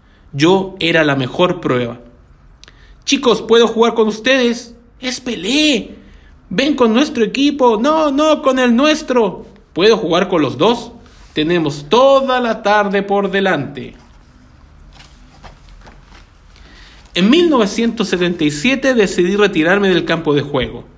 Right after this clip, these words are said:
Había jugado más de mil trescientos partidos, había metido más de mil doscientos goles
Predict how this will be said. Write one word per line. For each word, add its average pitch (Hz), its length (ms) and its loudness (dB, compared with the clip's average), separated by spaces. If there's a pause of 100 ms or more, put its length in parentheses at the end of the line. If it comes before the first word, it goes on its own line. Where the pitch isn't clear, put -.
(600)
Había 233 280 2
jugado 220 480 2
más 196 380 0
de 170 120 -2
mil 226 360 -2
trescientos 233 720 -4
partidos, 214 720 -2
había 190 460 0
metido 180 560 0
más 165 320 0
de 147 80 2
mil 220 340 0
doscientos 208 640 -2
goles 185 460 0